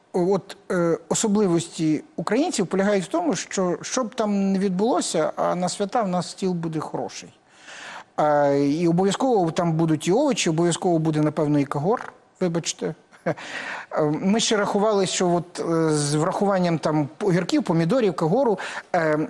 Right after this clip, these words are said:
оцей, е, великодній кошик у нас до двох тисяч буде доходити в середньому. А якщо от без отих додаткових смаколиків, е, традиційний там, то, що є, ну, десь там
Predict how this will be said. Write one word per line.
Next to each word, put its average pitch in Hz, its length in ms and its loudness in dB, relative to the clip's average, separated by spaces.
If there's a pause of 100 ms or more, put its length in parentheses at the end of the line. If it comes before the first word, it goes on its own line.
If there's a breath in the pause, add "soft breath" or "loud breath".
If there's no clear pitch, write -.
(280)
оцей, 190 560 -2
е, 147 600 2
великодній 185 440 0
кошик 214 340 0
у 190 40 0
нас 165 200 0
до 165 180 0
двох 175 200 0
тисяч 139 300 -4
буде 143 240 -6
доходити 170 680 -4
в - 60 -14
середньому. 151 580 -2 (480 loud breath)
А 165 180 2
якщо 180 360 2
от 175 240 -2
без 175 320 0
отих 165 260 -2
додаткових 170 500 0
смаколиків, 147 800 -2 (180)
е, 143 160 -2
традиційний 147 680 0
там, 127 380 -4 (440 loud breath)
то, 175 100 -2
що - 200 -4
є, 233 220 0
ну, 185 140 0
десь 214 220 -2
там 147 300 0